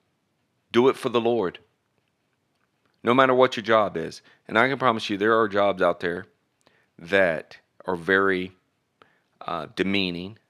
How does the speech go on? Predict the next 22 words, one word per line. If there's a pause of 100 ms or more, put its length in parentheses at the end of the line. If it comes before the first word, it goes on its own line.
very
unsatisfying, (420)
very
hard,
or
whatever
the
case
may
be. (680)
But
if
you
do
it (1160)
with
a
servant's
heart
to
serve
God,